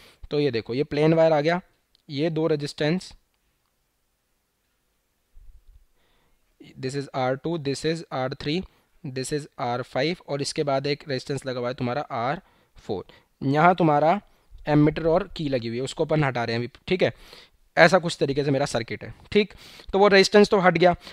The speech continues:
अब ये आर फ़ाइव है, ये आर टू है, ये आर थ्री है। अब ये दोनों पैरेलल में है। अब यार ये आर फ़ोर जो है, इसको मैं चाहे यहाँ बनाऊँ, यहाँ बनाऊँ, चाहे यहाँ बनाऊँ, बात तो एक ही है ना। तो मुझे दिख सकता है ना यार, ये भी तो एक रेजिस्टेंस बन जाएगा अल्टीमेटली।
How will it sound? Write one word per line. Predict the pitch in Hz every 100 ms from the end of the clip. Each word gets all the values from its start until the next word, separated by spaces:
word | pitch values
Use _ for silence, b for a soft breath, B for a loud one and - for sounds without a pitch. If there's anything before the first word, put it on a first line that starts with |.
| B
अब | 175
ये | -
आर | 180 175 202
फ़ाइव | 208 202 214
है, |
ये | 208
आर | 220 180 170
टू | 170 190
है, |
ये | 208
आर | 220 165 143
थ्री | - 127
है। | 113
अब | 160
ये | 190
दोनों | 170 185 202
पैरेलल | 175 175 185
में | 196 196
है। | 196 - B B B B B
अब | 185
यार | 214
ये | 220 233 180
आर | 175 185
फ़ोर | 220 226
जो | 202 202
है, | 165 165 202 b b
इसको | 175 -
मैं | 226
चाहे | 226 233
यहाँ | 202 170 156 214
बनाऊँ, | 196 165 156 160 202 - _ - _ _ _ _ _ _ _ _ _ -
यहाँ | 156 180
बनाऊँ, | 226 185 208
चाहे | 233 226
यहाँ | 190 185
बनाऊँ, | 156 156
बात | 156 165
तो | 226
एक | 208
ही | 220
है | 214
ना। | 175
तो | - - -
मुझे | 196 247
दिख | 180 214
सकता | 247 -
है | 185
ना | 220
यार, | 240 247 - -
ये | 165 190
भी | 220
तो | 262
एक | 247 247
रेजिस्टेंस | 190 196 233
बन | 214 185
जाएगा | 185 226
अल्टीमेटली। | 190 185 165 123 107